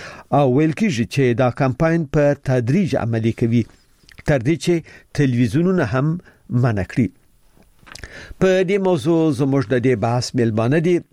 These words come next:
پروفیسر ډاکټر فضل هادي وزین چې په دینی چارو کې متخصص او عالم دی او همداراز د افغانستان د ملي رادیو تلویزیون پخوانی مرستیال رئیس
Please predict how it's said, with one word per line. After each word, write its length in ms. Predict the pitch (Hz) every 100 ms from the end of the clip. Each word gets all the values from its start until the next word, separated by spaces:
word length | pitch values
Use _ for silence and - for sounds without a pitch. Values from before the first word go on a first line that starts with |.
| 131
پروفیسر 560 | 156 131 131 117 135 123
ډاکټر 580 | 117 110 131 120 123 113
فضل 260 | 123 113 117 104
هادي 280 | 113 107 117
وزین 500 | 110 110 131 185 156 - - -
چې 240 | - 139 135
په 140 | - 123
دینی 360 | 110 120 143
چارو 360 | 151 156 139 135
کې 120 | -
متخصص 720 | 123 113 - - 117 - 139 139
او 260 | 135 131 -
عالم 340 | 135 147 151
دی 200 | 170 175
او 160 | 165 165
همداراز 580 | 165 170 185 113 110 - - - -
د 40 |
افغانستان 520 | 156 196 190 208 208
د 60 | 180
ملي 500 | 180 165 156 175 160
رادیو 340 | 139 123 123
تلویزیون 600 | - 120 110 117 98 139
پخوانی 500 | 123 117 110 107 117
مرستیال 560 | 113 113 98 - 156 170
رئیس 380 | 170 160 135